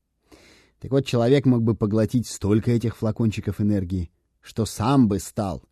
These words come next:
черной массой сгоревшей энергии.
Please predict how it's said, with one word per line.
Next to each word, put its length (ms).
черной 720
массой 720
сгоревшей 640
энергии. 380